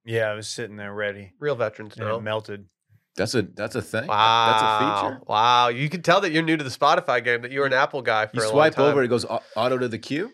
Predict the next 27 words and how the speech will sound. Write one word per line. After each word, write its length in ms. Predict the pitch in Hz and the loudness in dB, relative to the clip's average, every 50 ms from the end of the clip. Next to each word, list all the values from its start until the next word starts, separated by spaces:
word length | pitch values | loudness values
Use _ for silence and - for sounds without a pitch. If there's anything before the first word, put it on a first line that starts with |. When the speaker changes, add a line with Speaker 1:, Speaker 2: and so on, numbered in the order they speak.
| _ _ | _ _
Speaker 2:
You 100 | - 143 | -12 -8
can, 180 | - 180 180 - | -6 -6 -4 -4
you 140 | 151 151 151 | -4 -4 -2
can 120 | 170 165 | -4 -2
toss 300 | - 165 151 139 135 - | 2 4 4 4 2 0
it 80 | 139 139 | -6 -8
in 60 | 131 | -8
the 80 | 123 | -8
queue. 380 | 117 - - 117 117 139 160 156 - _ - - _ _ _ _ _ _ _ - | -10 -10 -10 -8 -6 -6 -6 -8 -12 _ -20 -20 _ _ _ _ _ _ _ -12
Speaker 1:
You 40 | 117 | 0
Speaker 3:
Wow. 40 | 113 | 4
Speaker 1:
probably 280 | 160 165 160 147 143 | 6 6 6 6 2
can't 260 | - 135 131 123 113 | 0 0 -2 -2 -2
do 140 | 117 127 123 | -2 -2 -2
that 140 | 117 113 110 | 0 0 0
on 100 | 107 107 | 0 -2
your 80 | 110 104 | -6 -6
iPod 480 | 104 104 110 107 - 117 107 104 101 104 | -6 -6 -6 -6 -6 -6 -6 -6 -6 -8
Nano 460 | 107 107 107 104 101 98 98 101 98 | -10 -10 -10 -10 -12 -12 -12 -14 -14
or 60 | 101 | -12
whatever 200 | 104 107 117 117 | -6 -2 -2 0
Speaker 2:
Yeah. 160 | 120 120 117 | 0 0 -2
Speaker 1:
the 60 | 113 113 | -4 -6
fuck 140 | 104 - - | -10 -14 -16
you're 100 | 123 117 | -18 -16
using. 280 | 110 104 - - - - - - - - - - - - _ _ _ _ _ _ _ _ _ _ _ _ _ _ _ _ _ _ _ _ _ _ _ _ _ _ _ _ - _ _ _ _ | -10 -8 -8 -8 -8 -8 -14 -20 -20 -20 -20 -20 -20 -20 _ _ _ _ _ _ _ _ _ _ _ _ _ _ _ _ _ _ _ _ _ _ _ _ _ _ _ _ -20 _ _ _ _
<laughs> 20 | - | -16